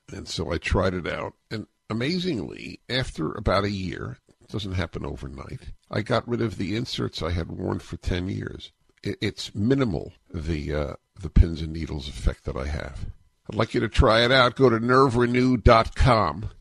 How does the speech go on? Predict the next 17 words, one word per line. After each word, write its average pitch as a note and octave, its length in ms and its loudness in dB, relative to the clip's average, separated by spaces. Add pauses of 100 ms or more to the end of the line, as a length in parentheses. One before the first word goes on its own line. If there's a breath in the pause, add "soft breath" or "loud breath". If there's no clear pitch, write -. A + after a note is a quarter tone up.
(120)
They G#2+ 80 2
offer C3 240 6
two-week F3+ 540 4
trial C#3+ 600 8 (320)
of G#2+ 220 0
their A#2 140 4
product C3 520 6
and G#2+ 140 -2
a G#2 60 0
one-year A#2+ 360 0
money-back A#2+ 540 2
guarantee A2+ 640 -2
at - 100 -18 (180)
nerve A2 640 2
renew G#2+ 580 -2
dot - 320 0
com F#2 460 -4